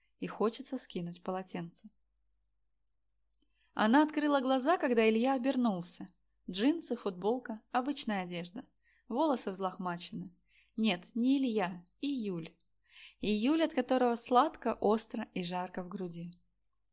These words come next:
«Я пойду посмотрю, что есть в холодильнике». Он ушёл. А вот Майя поняла внезапно и чётко, что она не уйдёт.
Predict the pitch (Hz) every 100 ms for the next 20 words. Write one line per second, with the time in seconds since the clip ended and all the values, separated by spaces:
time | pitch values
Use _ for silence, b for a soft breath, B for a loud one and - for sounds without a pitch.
0 | _ _ _ _ - 202 233 254 294 285
1 | 277 - 285 285 233 - 190 180 175 -
2 | 185 190 185 170 160 - - _ _ _
3 | _ _ - 285 311 294 - 175 160 _
4 | _ b b b b 185 220 233 262 349
5 | 330 - 233 240 277 320 254 233 240 240
6 | 226 226 320 339 233 - - 196 202 240
7 | 269 - 208 214 214 185 170 165